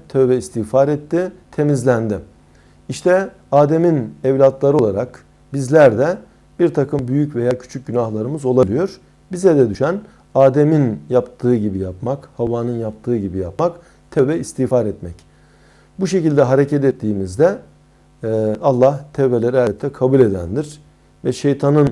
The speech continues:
bu şekildeki, e, telkinleri bize zarar vermemiş olur. Her ne kadar günah işlemişsek de, "Et-taibu minez-zembi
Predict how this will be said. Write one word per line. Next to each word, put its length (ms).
bu 60
şekildeki, 800
e, 140
telkinleri 720
bize 240
zarar 440
vermemiş 520
olur. 220
Her 220
ne 100
kadar 320
günah 220
işlemişsek 640
de, 180
"Et-taibu 680
minez-zembi 840